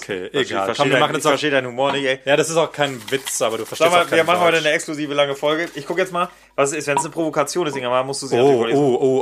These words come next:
Speaker 1: oh, nee, nee, nee, Provokationen sind raus, Till.
Speaker 2: Oh, echt?
Speaker 1: Ja,
Speaker 2: Ja, warum
Speaker 1: oder?
Speaker 2: denn nicht?
Speaker 1: Ich dachte.
Speaker 2: Komm, gucken, was, was hier, was hier, was hier kommt. Ah, Mensch, da, aber das ist doch, das war sogar eine, das war gar keine Provokation, sondern würdest du?
Speaker 1: Okay.
Speaker 2: So, jetzt geht's los, nämlich,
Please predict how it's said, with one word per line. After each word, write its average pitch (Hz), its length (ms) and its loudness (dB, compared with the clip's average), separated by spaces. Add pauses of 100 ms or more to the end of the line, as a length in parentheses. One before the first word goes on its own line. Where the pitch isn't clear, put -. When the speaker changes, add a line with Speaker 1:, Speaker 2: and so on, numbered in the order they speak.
(120)
Speaker 1:
oh, 123 60 0
nee, 117 200 -2
nee, 120 100 -2
nee, 117 120 -2
Provokationen 113 560 -6
sind 104 120 -8
raus, 98 260 -2
Till. 95 240 -10 (400)
Speaker 2:
Oh, 117 60 -4
echt? 160 340 -2 (360)
Speaker 1:
Ja, - 80 -2
Speaker 2:
Ja, 165 80 2
warum 143 160 4
Speaker 1:
oder? 160 100 0
Speaker 2:
denn - 100 -4
nicht? - 180 -4 (200)
Speaker 1:
Ich - 60 -20
dachte. 113 440 -8
Speaker 2:
Komm, 139 160 -4
gucken, 156 180 -10
was, 143 200 -2
was 135 160 -6
hier, 131 240 -6
was 139 160 -10
hier, 131 120 -10
was 123 160 -10
hier 123 120 -14
kommt. 147 240 -6
Ah, 330 320 -2
Mensch, 226 220 -4
da, 180 120 -2
aber 170 160 0
das 185 140 -4
ist - 160 -12
doch, 147 140 -4
das 147 180 -8
war 180 120 0
sogar 156 220 -4
eine, 151 100 -6
das 147 240 -10
war 160 100 -2
gar 151 120 -2
keine 143 160 -8
Provokation, 139 500 -6
sondern 147 300 -2 (240)
würdest 190 440 2
du? - 180 -6 (500)
Speaker 1:
Okay. 139 360 -2
Speaker 2:
So, 214 180 4
jetzt 185 220 4
geht's 208 180 -2
los, 190 300 0
nämlich, 196 540 -2